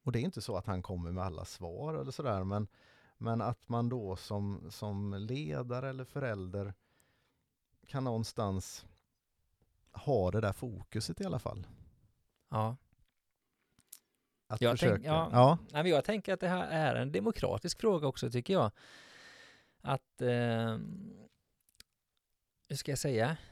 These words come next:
Speaker 2: Ibland kan man ju tycka att demokrati tar lång tid och det, vi, vi vill ha ett annat sätt att styra. Och så hamnar man i det andra diket, att det här med självkontroll, det handlar ju lite om att kanske ge, eh,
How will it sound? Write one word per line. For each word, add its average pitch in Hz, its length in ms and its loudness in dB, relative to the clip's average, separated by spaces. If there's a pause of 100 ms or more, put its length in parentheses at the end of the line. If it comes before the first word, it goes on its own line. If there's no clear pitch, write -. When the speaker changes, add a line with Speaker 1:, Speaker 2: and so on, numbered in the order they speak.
(200)
Speaker 2:
Ibland 139 300 -2
kan 147 140 -2
man 147 100 -2
ju 143 40 -4
tycka 143 260 -4
att - 80 -2
demokrati 127 720 -4
tar - 180 0
lång 117 240 2
tid 113 300 -4
och 107 80 -2
det, 110 280 -2 (200)
vi, 127 160 -2
vi 127 120 -2
vill 127 120 -4
ha 123 80 -2
ett 120 80 -4
annat 113 240 -2
sätt - 180 -2
att 110 60 -2
styra. 107 360 -2
Och 107 80 0
så 135 220 -6
hamnar 147 240 0
man 135 120 4
i 135 60 4
det 131 80 4
andra 113 200 2
diket, 131 440 -4
att - 260 -2
det 127 100 0
här 131 120 4
med 113 120 2
självkontroll, 135 760 2
det 120 100 2
handlar 156 260 2
ju 143 60 2
lite 147 240 0
om 151 80 2
att - 180 -2
kanske 127 300 -2
ge, 123 340 0 (580)
eh, 117 640 -4